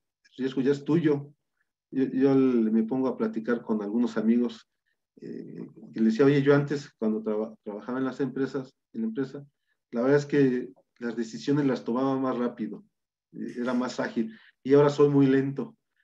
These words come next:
Pues la respuesta creo que es fácil, ¿no? El, este, la, ahora el, el, el, el riesgo es cien por ciento tuyo, en, y, y bueno, al administrar un negocio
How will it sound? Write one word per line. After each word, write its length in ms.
Pues 120
la 100
respuesta 560
creo 180
que 100
es 80
fácil, 340
¿no? 180
El, 380
este, 480
la, 180
ahora 260
el, 220
el, 640
el, 480
el 180
riesgo 400
es 360
cien 280
por 140
ciento 340
tuyo, 400
en, 400
y, 260
y 60
bueno, 220
al 100
administrar 380
un 80
negocio 720